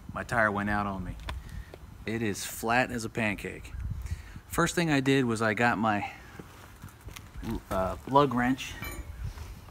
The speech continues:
and, uh, realized that my, the one I had in my car was actually too small. This is the one that came with my car,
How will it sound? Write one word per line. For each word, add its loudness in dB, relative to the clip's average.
and, 0
uh, 0
realized 4
that 2
my, 0
the 2
one 6
I 6
had 6
in 6
my 6
car 6
was -2
actually 0
too 0
small. -2
This -6
is -8
the -6
one 0
that -2
came -2
with -6
my -4
car, -2